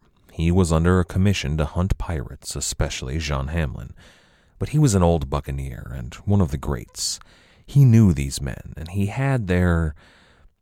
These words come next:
well, he had what passed for trust between pirates. He wasn't about to try to take them into custody. There were way too many pirates here, first of all, but he didn't really want to.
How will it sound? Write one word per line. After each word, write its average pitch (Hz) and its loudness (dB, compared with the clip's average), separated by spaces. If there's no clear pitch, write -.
well, 87 0
he 90 -2
had 90 0
what - -4
passed - -4
for - -10
trust - -6
between 73 -2
pirates. - -10
He - -6
wasn't 78 2
about 80 0
to 76 -4
try 69 -4
to 65 -8
take - -6
them 69 -4
into 60 -10
custody. - -8
There 80 -2
were 60 -8
way 73 -4
too 76 -2
many 73 -2
pirates 101 -2
here, 69 -6
first 76 -4
of - -8
all, 67 -4
but 80 -4
he 101 -6
didn't 156 2
really 87 0
want 76 -2
to. - -10